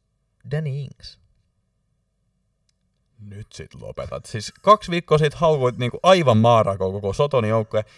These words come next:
Speaker 2: mut itse asiassa mun on kyllä pakko sanoa, että Danny Ings pelasi niinku hyvän pelin, vaikka se ei tehnyt viime ottelussa mitään. Et näyttää olevan kyllä niinku in form.
Speaker 1: Ja ylärima ja tolppa.
Speaker 2: Näyttää olevan kunnossa kaveri. Äh, itse asiassa palaan tohon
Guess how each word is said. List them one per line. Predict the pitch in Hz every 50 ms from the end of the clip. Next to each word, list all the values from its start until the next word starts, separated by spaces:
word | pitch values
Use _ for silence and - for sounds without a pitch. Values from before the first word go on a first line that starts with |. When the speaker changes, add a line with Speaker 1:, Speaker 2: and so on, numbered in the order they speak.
| - - _
Speaker 2:
mut | - 113 127
itse | 139 - 135
asiassa | 131
mun | 143 135
on | 123
kyllä | 117 107
pakko | 101 110 - - 104
sanoa, | 95 98 95 92 92 90
että | - - _ _ _ _ _ -
Danny | 110 110 110 107 101 107
Ings | 107 98 -
pelasi | - 95 95 92 92 -
niinku | 92 87 87
hyvän | 90 101 110 101 98 80 80 76
pelin, | 82 82 80 71 71
vaikka | 73 80 -
se | - 90
ei |
tehnyt | 82 78 82 87 85 76
viime | 76 67 67 64
ottelussa | 58 60 - - 57 57 58 - - - -
mitään. | 85 - - 64 58 - -
Et | -
näyttää | - 151 180 175 - - 117
olevan | 117 123 127 117 113 104 101
kyllä | 104 101 98
niinku | 95 95 98 92 95 -
in | - 107 98
form. | 92 - - 64 60 - - - _ _ _ _ _ _ _ _ _ _ _ _ _ _ _ _ _ _
Speaker 1:
Ja | 208
ylärima | 202 208 208 190 120 107 117 131 143 147
ja | 139 135
tolppa. | 135 135 123 - _ - - - - _ _ _ _ _ _ _ _ _ _ _ _ _ _
Speaker 2:
Näyttää | 120 123 110 - - 95
olevan | 104 110 107 104 95
kunnossa | 98 98 95 87 80 - -
kaveri. | 80 78 71 - - - _ _ _ _ _ _ _ _ _ _ _ _ _ _ _ _ _ _ _ _ _ _ _ _ _ _ _ -
Äh, | 123 131 131 -
itse | 151 - -
asiassa | 165 165 -
palaan | 175 202 214 208
tohon | 180 180 170 151 135 120 -